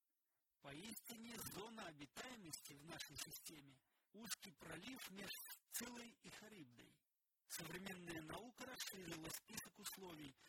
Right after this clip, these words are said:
то ли способствующих, то ли и впрямь необходимых,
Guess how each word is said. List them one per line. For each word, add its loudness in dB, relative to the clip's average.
то 4
ли 2
способствующих, 0
то -2
ли -2
и 0
впрямь -2
необходимых, -2